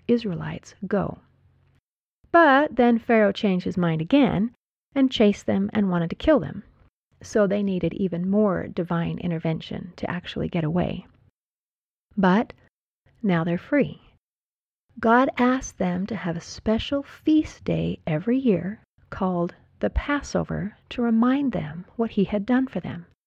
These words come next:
He also wanted to give them a special promised land that he'd already promised great-great-great-grandpa Abraham. It was a special land where someday the Son of God would be sacrificed.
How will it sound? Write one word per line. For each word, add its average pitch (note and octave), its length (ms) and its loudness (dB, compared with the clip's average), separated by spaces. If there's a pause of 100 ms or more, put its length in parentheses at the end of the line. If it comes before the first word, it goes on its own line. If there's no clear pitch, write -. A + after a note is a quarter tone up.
(520)
He D#4+ 160 0
also F4+ 360 0
wanted A#3+ 320 2
to - 80 -10
give G3+ 220 -4
them F3+ 440 -6
a - 80 -12
special - 520 -6
promised F3+ 480 -6
land D#3 480 -4 (480)
that B3+ 140 6
he'd C4 120 6
already B3+ 380 6
promised E3+ 580 -2
great-great-great-grandpa E3+ 1000 0
Abraham. E3+ 680 0 (680)
It G3+ 120 -2
was F3 220 0
a F3+ 60 -12
special F#3 580 -4
land D#3+ 480 -4 (500)
where F#3+ 180 0
someday A#3 800 -4 (160)
the F#3+ 120 -2
Son D#3+ 300 -6
of F#3 180 -8
God D#3+ 380 -6 (260)
would E3 160 -2
be F3+ 140 -4
sacrificed. - 920 -8